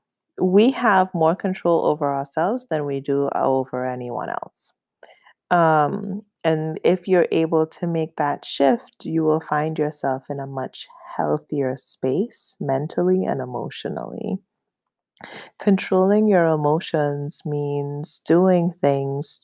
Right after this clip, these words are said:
to recognize what you are feeling, why you're feeling the things that you're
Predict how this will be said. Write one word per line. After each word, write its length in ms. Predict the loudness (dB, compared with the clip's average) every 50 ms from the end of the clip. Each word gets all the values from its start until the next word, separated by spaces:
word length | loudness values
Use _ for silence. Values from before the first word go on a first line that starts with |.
| -6 -2
to 320 | -2 0 0 0 -2 -2 -6 _ -20 -20 -20 -20 _ _ _
recognize 880 | -4 0 2 2 2 2 2 0 -2 0 0 -2 -2 0 -2 -4 -4 -4
what 240 | -2 0 0 0 -2
you 180 | -4 -6 -8 -6 -4
are 220 | -4 -4 -4 -6 -8 -8
feeling, 600 | -6 -4 -4 -4 -4 -4 -4 -2 -2 -4 -4 -8 _ _ _ _ _ _ -20 _ _ _ _
why 460 | -4 0 2 4 4 6 6 6 4
you're 260 | 4 4 2 0 0
feeling 540 | -2 -4 -8 -6 -6 -4 -4 -6 -6 -6 -6
the 100 | -8 -8
things 440 | -8 _ -8 -8 -8 -8 -12 -10 -6
that 140 | -6 -6 -6 -6
you're 180 | -8 -8 -8